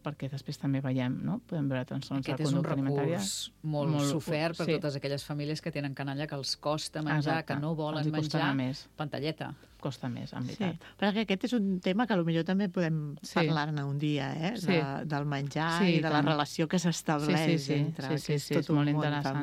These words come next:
Speaker 3: també,
Speaker 1: sí.
Speaker 3: vull dir que
Speaker 1: I també, o sigui, no durant les hores de menjar i tampoc abans de, una hora o dos abans, eh, dues hores abans d'anar a dormir. Per què? Perquè
Speaker 3: Clar.
Speaker 1: les pantalles, em, una de les llums que deixen anar, no?, el que fan és inhibir una de les hormones per induir el son. Llavors,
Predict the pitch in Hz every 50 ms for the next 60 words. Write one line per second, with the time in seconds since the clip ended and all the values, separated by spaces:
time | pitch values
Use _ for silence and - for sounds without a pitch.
0 | 147 139 131 - 160 147 147 147 147 135 135 139 - - - - 139 - - 214
1 | 202 165 196 180 185 185 196 208 185 180 - 180 170 165 170 180 185 190 190 180
2 | 180 170 156 156 156 151 160 165 165 180 170 170 180 185 214 226 - - 185 165
3 | 175 156 156 147 180 180 185 - 170 143 143 143 143 143 - - - 139 123 -
4 | - - 160 147 143 143 147 147 139 135 131 131 139 131 127 127 123 123 - 139
5 | 135 143 156 151 156 143 139 139 139 131 127 131 - 135 127 120 120 123 123 -
6 | 139 139 127 - - - - - - 127 127 - 135 143 143 131 131 135 - -
7 | 131 131 139 - 156 156 156 156 165 202 - - - - - - - - - -
8 | - 131 127 123 123 - - - - 160 151 151 147 143 139 135 139 - 143 139
9 | 139 - - 139 135 135 - - 139 135 135 139 143 147 156 151 151 170 175 -
10 | 151 - 139 - - 139 135 147 - - 156 156 - - 139 139 135 135 135 139
11 | 143 147 147 170 202 - - - - - - 160 151 143 143 143 135 139 131 135
12 | 135 135 139 143 143 143 139 - - 160 147 147 - - 170 147 139 135 131 131
13 | 131 127 - - - 127 107 117 113 - 156 143 123 127 -